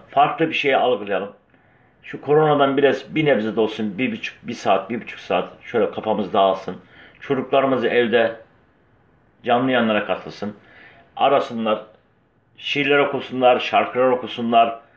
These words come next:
Yani marşlar okusunlar veya duygularını anlatsınlar. Desinler ki, "Biz yirmi üç Nisan'ı çok önemsiyoruz. Yirmi-, yirmi üç Nisan bizim bayramımız,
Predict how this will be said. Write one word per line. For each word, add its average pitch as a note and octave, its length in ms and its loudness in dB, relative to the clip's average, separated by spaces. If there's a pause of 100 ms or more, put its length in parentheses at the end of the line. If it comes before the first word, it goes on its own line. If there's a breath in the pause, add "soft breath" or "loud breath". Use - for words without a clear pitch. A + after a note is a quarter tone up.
(500 soft breath)
Yani A#2 280 -2 (160)
marşlar B2+ 400 0
okusunlar A#2 680 0 (100)
veya B2 380 2
duygularını C#3+ 460 -2
anlatsınlar. B2+ 640 0 (480 soft breath)
Desinler B2+ 400 -2
ki, A#2+ 220 0
"Biz A2 200 -6
yirmi A#2+ 180 -4
üç A2+ 160 -4
Nisan'ı G#2+ 320 -4
çok A2 220 -4
önemsiyoruz. F#2 500 -6 (560 soft breath)
Yirmi-, A#2+ 280 -2
yirmi B2+ 220 0
üç B2 140 -4
Nisan B2 240 -2
bizim A#2+ 260 -4
bayramımız, G#2+ 600 2